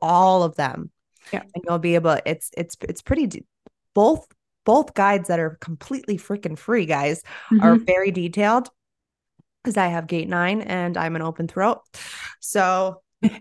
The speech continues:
Speaker 1: make
Speaker 2: And we
Speaker 1: sure
Speaker 2: just up-, we just updated the strategy and authority one,
Speaker 1: We
Speaker 2: so
Speaker 1: did.
Speaker 2: it has a bunch of new content in there.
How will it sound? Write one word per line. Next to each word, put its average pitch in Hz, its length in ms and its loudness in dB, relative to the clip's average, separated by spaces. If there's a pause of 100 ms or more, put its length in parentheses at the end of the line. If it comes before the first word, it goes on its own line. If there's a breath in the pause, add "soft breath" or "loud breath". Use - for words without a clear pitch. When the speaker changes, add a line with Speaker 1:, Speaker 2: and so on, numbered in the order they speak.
(160)
Speaker 1:
make 196 140 -6
Speaker 2:
And 220 140 6
we 208 60 8
Speaker 1:
sure - 60 6
Speaker 2:
just 226 240 2
up-, 202 180 -4 (200)
we 220 160 4
just 226 260 2
updated 190 520 2
the 185 300 4
strategy 185 440 0
and 185 80 0
authority 185 380 0
one, 185 140 -2
Speaker 1:
We 185 60 2
Speaker 2:
so 185 240 -2
Speaker 1:
did. 180 140 -4
Speaker 2:
it - 40 -20
has 185 200 -6
a 190 60 -4
bunch 196 340 2
of 196 80 0
new 185 140 0
content 180 460 -6
in 180 80 -4
there. - 260 -4